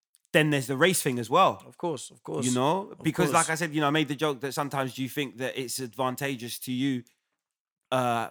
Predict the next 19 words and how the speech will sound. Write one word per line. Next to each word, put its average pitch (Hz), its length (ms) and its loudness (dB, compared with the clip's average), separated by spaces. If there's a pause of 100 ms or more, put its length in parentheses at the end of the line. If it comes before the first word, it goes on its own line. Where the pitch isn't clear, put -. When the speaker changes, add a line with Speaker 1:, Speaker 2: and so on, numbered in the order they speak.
(120)
Speaker 1:
being 131 400 0
one 135 320 0 (100)
of 127 140 -2 (100)
only 135 360 -2
very 135 400 0
few 135 640 2
black 120 460 -2 (460)
actors, 139 600 -2
male, 139 280 4
Speaker 2:
Mm. 139 180 -8
Speaker 1:
you 139 60 -10
know, 127 120 0
male 131 200 2
actors. 127 480 -4 (640)
But 170 100 4
at 170 60 2
the 175 60 -2
same 196 200 0
time, 170 280 0